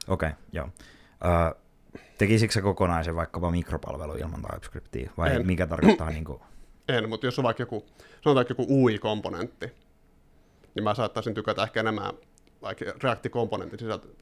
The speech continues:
Speaker 2: jossain tapauksessa kirjoittaa pelkkää niinku JavaScriptia enemmän kuin TypeScriptia, koska se <clears throat> konteksti on niin semmonen skoupattu, että mä haan jostain pa-, vaikka rest apista dataa ja sit mä näytän sen siinä. Niin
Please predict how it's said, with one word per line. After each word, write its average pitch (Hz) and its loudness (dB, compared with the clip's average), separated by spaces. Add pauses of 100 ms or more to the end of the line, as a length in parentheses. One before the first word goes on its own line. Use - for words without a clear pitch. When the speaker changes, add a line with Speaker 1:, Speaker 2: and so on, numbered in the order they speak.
Speaker 2:
jossain 110 -8
tapauksessa 107 -10
kirjoittaa - -6
pelkkää - -6
niinku - -10
JavaScriptia 117 -6 (560)
enemmän 110 0
kuin 110 -10
TypeScriptia, - -8 (580)
koska - -10
se 101 -2 (200)
<clears throat> 196 12
konteksti 113 0
on 92 -4
niin 104 0
semmonen 107 -8
skoupattu, 101 -6
että - -6
mä 104 -2
haan 107 0
jostain 101 -4
pa-, - -4 (120)
vaikka 104 -10 (560)
rest - -6 (420)
apista - -6
dataa 110 2
ja 104 -6
sit 101 -12
mä 107 -4
näytän 107 -4
sen - -10
siinä. - -10 (1080)
Niin - -12